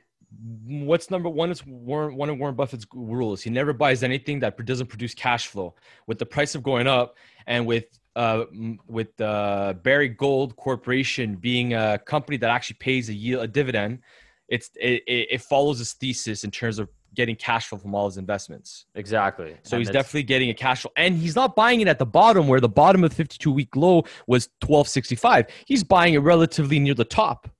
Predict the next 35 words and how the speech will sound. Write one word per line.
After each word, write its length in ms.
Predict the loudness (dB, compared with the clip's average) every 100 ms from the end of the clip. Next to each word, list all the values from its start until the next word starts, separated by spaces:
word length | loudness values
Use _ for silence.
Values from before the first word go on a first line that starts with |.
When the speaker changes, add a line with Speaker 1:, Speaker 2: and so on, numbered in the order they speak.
| _ -2
Speaker 1:
of 200 | 2 2
the, 100 | 2
the 100 | 2
range. 500 | 2 0 -4 -12 -16 _ _ _ _ _ _ -8
If 160 | -2
you 60 | 0
Speaker 2:
Of 60 |
Speaker 1:
just 200 | 2 0
Speaker 2:
th-, 140 | 2 2
of 60 |
Speaker 1:
re- 60 | 2
Speaker 2:
this 160 | -4 -4
year's 240 | -6 -6
range, 320 | -10 -12 -8
yeah. 120 | 0
Speaker 1:
Yes, 320 | 4 4 2 -4
exactly. 500 | 2 4 4 2 0
So 160 | 2
which 260 | 2 2 2
means 220 | 4 6
that 280 | 6 6 2 -20 _ -2
he 160 | 2
doesn't 240 | 4 2 0
ca-, 180 | -4
he, 280 | -2 -2 -2 _
to 100 | 4
him, 200 | 6 6
there's 140 | 2
still 220 | 2 2 4
upside 480 | 0 2 2 0 -4
regardless. 560 | 2 4 6 4 0 -4 -16 -20 -6
Barry 300 | 4 6 6
Gold 340 | 6 6 6
is 300 | 4 2 2 2
a 380 | 4 6 4